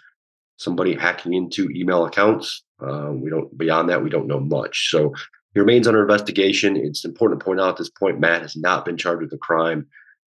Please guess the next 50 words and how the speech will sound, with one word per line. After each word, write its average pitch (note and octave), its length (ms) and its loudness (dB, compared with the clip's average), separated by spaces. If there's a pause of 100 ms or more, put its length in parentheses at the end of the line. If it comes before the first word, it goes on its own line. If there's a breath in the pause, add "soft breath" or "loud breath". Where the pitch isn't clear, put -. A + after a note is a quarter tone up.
(100)
Nonetheless, E2+ 480 2
he D#2+ 80 0
is D2+ 140 -2
no E2 80 -2
longer D#2+ 320 0
employed D2 480 -2
by C#2+ 140 0
the, C#2 200 -4
uh, C2+ 80 -6
the D2 120 -12
University D2 360 -4
of C#2 80 -2
Michigan. - 420 -2 (680)
Now, D#2 260 4
my, D#2 580 0 (640)
um, D2+ 160 -2
understanding A2 640 4
is G2+ 180 4
he's G2 140 0
gonna G2 140 2
be, F#2 200 2
he F#2+ 160 -8
was F2 160 -8
terminated F#2 500 2
for F#2+ 220 -4
cause. E2 500 0 (100)
Uh, C#2+ 300 -6
it's - 220 -6
kind E2+ 180 -2
of D2+ 60 -4
written E2 300 -4
into D#2+ 120 -4
each E2+ 320 -6
coach's F2 340 0
contract E2+ 600 0
that D2 100 -4
if C#2 140 -10
you're, F2 320 2 (480)
whether, D3 180 -4
if D#2 380 -6
you're D2+ 100 -6
charged F2 380 2
with E2 100 -4
a - 60 -20
felony F2+ 480 2
or D#2+ 120 2
under D#2+ 540 -4
investigation E2 840 -4
that D#2 180 -4
could, - 180 -16